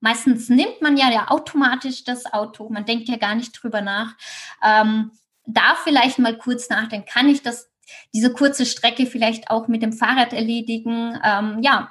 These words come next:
also muss ja nicht immer sein, aber wenn man ab und zu mal denkt, ja gut, heute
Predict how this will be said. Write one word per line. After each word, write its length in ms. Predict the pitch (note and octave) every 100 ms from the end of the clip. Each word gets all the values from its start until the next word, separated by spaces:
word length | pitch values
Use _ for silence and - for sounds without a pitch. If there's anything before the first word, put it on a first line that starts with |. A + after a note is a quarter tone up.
| - -
also 140 | A3
muss 240 | B3+ -
ja 80 | D#4+
nicht 240 | C4 B3+ B3+
immer 180 | C4
sein, 300 | A#3 A3 A#3
aber 240 | A#3 G#3+ G3+
wenn 100 | G#3+
man 120 | A3
ab 200 | C#4+ C#4+
und 120 | C4+
zu 160 | B3+ B3+
mal 200 | A#3 A3+
denkt, 220 | G#3+ G#3
ja 80 | G3
gut, 340 | C4+ C#4+ - -
heute 600 | A3 A3 A3 A3 A3